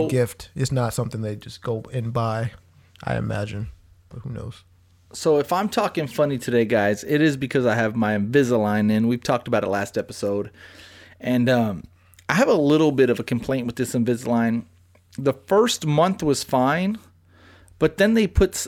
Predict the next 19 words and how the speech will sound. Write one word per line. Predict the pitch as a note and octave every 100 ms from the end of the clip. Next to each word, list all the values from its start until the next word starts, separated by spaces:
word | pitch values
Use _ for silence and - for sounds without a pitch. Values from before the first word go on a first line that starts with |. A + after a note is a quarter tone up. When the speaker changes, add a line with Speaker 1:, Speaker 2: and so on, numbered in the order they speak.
| -
Speaker 1:
and, | D3+
and | D3 D3 C3+
all | B2 C#3 D3
my | C3+ B2 A#2 A#2 -
dentist | A#2+ C3+ C3+ A#2 -
people | B2+ A#2+
be | G2+
like, | G2 F2+
"Yep, | G2+ G#2 A#2+ -
yep," | A2+ A#2 C3+
or | - A2+
people | - C#3 B2+
that | A2+
have | B2 A2+ A2+
had | B2 B2 B2
braces, | G#2+ A#2 B2 - A#2
they're | G2
like, | F2+ E2+
"Uh-huh." | A2+ A2+ A#2 A#2+ C3 C3+ F#3